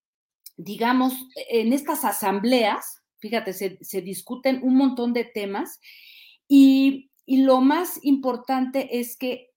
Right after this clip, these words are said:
en el centro de todo esto hay una formación filosófica,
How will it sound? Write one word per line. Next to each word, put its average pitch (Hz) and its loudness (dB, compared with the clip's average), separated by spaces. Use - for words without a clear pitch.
en 220 -4
el 208 -8
centro 339 -6
de 214 -6
todo 233 -4
esto 233 -8
hay 233 -6
una 247 -4
formación 214 -4
filosófica, 220 -6